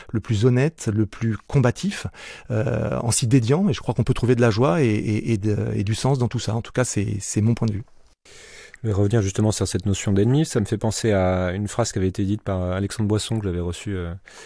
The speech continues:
Speaker 2: il y a quelque temps ici, qui disait justement pendant longtemps, il avait, euh, il avait cherché, euh, qui était l'ennemi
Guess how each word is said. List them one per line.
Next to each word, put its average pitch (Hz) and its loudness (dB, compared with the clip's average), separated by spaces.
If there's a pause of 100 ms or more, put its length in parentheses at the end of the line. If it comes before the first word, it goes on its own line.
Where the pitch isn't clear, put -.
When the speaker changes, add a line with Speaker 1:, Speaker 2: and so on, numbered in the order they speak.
(340)
Speaker 2:
il 101 -6
y - -2
a - -12
quelque 101 -4
temps 98 -2
ici, 127 -2 (420)
qui - -10
disait 110 4
justement 120 2
pendant 104 2
longtemps, 113 2
il 113 4
avait, 98 4
euh, 87 2 (560)
il 104 0
avait 98 4
cherché, 117 4
euh, 85 2 (380)
qui - 0
était 123 4
l'ennemi 113 4